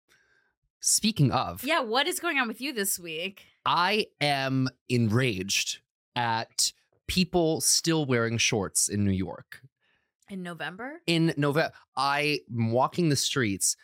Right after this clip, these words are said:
Speaker 1: and there's a man full on wearing shorts. Listen, I get it. It's been warm.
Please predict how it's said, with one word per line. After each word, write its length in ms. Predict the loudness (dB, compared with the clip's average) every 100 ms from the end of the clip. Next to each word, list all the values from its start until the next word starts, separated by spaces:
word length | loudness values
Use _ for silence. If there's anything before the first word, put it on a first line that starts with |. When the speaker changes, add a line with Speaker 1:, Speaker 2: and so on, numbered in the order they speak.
| _ -4
Speaker 1:
and 380 | -2 0 0 0
there's 320 | -2 -2 -2
a 40 |
man 400 | -2 -2 -2 -4
full 440 | -8 -6 -2 -2 -2
on 380 | -2 0 0 -2
wearing 360 | -2 -2 0 -2
shorts. 320 | -4 -4 -6 -12 -8 -4
Listen, 340 | -2 -4 -8 _ _ -20 -20 _ _ _ _ _ -10 -6
I 60 |
get 180 | -4 -4
it. 80 | -4
It's 120 | -4 -2
been 200 | 0 0
warm. 340 | -2 -4